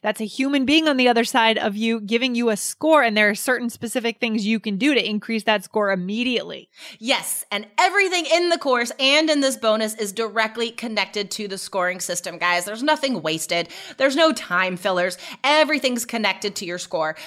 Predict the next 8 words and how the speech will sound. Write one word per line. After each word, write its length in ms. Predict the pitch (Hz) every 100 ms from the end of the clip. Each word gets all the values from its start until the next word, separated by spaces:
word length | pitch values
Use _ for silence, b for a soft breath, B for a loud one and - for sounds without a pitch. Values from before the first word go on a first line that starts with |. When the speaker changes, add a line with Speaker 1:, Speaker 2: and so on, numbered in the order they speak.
| B
Speaker 2:
So 160 | - 226
go 140 | 233
to 160 | 233 247
allearsenglish 880 | - 226 254 285 247 240 254 254 254
dot 220 | 240 226
com 360 | 233 226 233 233
forward 460 | - 220 220 220 220
slash 340 | 196 196 190